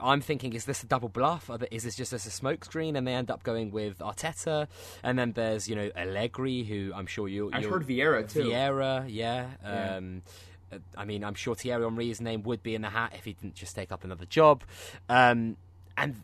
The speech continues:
Speaker 1: uh, you know, I think I even saw Ancelotti's name mentioned. So there are a lot of names being bandied about. Uh, uh, of course, Nuno Espirito, uh, Santos as well, the, um, Wolves manager, who has great ties with, uh, um, Jorge Mendes, the super agent, but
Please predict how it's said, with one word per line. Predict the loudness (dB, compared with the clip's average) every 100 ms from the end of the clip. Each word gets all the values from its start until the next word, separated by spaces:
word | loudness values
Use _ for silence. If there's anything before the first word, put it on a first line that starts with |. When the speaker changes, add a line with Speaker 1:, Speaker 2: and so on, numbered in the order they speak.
| -10
Speaker 1:
uh, | -10
you | -6 -2 2
know, | 2 2
I | 0
think | -2 0
I | 0
even | 0 -2
saw | 0 0
Ancelotti's | 0 0 0 0 -4
name | -4 -4
mentioned. | -6 -8 -12 -4
So | 0 2
there | 4 4
are | 6 6
a |
lot | 6 4
of | 2 0
names | 0 0 0 -2
being | -2 -2
bandied | -2 -2 -4 -4
about. | 2 2 2 -8 -20 -20 4
Uh, |
uh, | 6 8 6
of | 4 0
course, | -2 0
Nuno | 0 2 2
Espirito, | 0 0 0 0 0 0
uh, | 0 0
Santos | 2 0 0 -2 -4
as | -2
well, | 0 0
the, | -2 -2
um, | -2 -2 -4 -10 -14 -20 -2
Wolves | 2 2 2
manager, | 2 2 2 2 2
who | 0 -2
has | -2 -2 0
great | -2 -2
ties | 0 2 0 -2
with, | -2 -2 -4 -8
uh, | -4 -2 -2 -2 -4 -6 -10 -18 -18 -16 -10
um, | -6 -4 -4 -6
Jorge | -4 -2 -2
Mendes, | 0 -2 0 -2
the | -4
super | -8 -8 -4
agent, | -4 -2 -6 -4
but | -2 -2